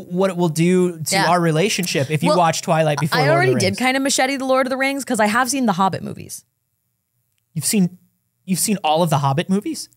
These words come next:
Speaker 2: I've seen t-, the first two Hobbit movies. There's three, right?
Speaker 1: There's three Hobbit
Speaker 2: I've seen
Speaker 1: movies.
Speaker 2: the first two Hobbit movies.
Speaker 1: The Hobbit is a book that's this thick.
Speaker 2: I know.
Speaker 1: It's for
Speaker 2: And there's
Speaker 1: children.
Speaker 2: three movies. Yeah.
Speaker 1: Yeah.
Speaker 2: I know this.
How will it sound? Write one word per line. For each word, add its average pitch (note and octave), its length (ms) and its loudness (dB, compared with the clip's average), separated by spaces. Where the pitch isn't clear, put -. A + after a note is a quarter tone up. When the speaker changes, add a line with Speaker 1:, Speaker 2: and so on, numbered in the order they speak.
Speaker 2:
I've A#3+ 180 0
seen B3 220 -4
t-, - 180 -6
the G#3 80 -2
first A#3+ 320 -4
two G#3 180 -2
Hobbit D#3 280 -2
movies. D3 220 -8
There's E3 120 -8
three, G3 260 -4
right? D3+ 160 0
Speaker 1:
There's C#3+ 220 0
three E3+ 400 0
Hobbit F#3+ 180 0
Speaker 2:
I've G#3 60 0
seen B3 160 0
Speaker 1:
movies. A3+ 120 2
Speaker 2:
the - 40 -4
first - 280 -2
two A#3 200 -4
Hobbit G3+ 340 -2
movies. D#3 140 -6
Speaker 1:
The F3 60 0
Hobbit F4+ 340 0
is F#3 120 4
a F3+ 40 4
book G3+ 320 -2
that's C3+ 160 -4
this F3 240 0
thick. - 340 -6
Speaker 2:
I B3+ 120 0
know. B3+ 360 0
Speaker 1:
It's - 160 0
for - 120 -2
Speaker 2:
And A3 80 2
there's A3 120 2
Speaker 1:
children. B3 240 0
Speaker 2:
three C4+ 160 2
movies. A3+ 440 -2
Yeah. F3 260 0
Speaker 1:
Yeah. F#3+ 320 0
Speaker 2:
I B3 80 0
know E4 300 2
this. E3+ 580 -4